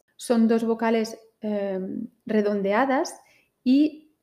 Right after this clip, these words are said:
es, eh, es, eh, difícil a veces distinguir las dos. Y vamos ahora con la tercera pareja. Escucha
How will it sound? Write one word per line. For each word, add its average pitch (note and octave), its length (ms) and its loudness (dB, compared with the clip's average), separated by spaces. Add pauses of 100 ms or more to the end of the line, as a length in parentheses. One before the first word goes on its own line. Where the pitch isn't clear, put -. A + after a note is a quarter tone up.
(160)
es, A3+ 340 -4
eh, G3+ 640 -4
es, A3 400 -6
eh, F#3+ 320 0
difícil C4 680 0
a F#3+ 60 2
veces G#3 380 0
distinguir G3+ 840 -2
las F3 220 -6
dos. - 360 -12 (3000)
Y B3 100 2
vamos D#4 260 6
ahora D4 520 2
con A#3 400 2
la G#3+ 160 0
tercera A3+ 600 -2
pareja. B3 520 0 (680)
Escucha E4 840 2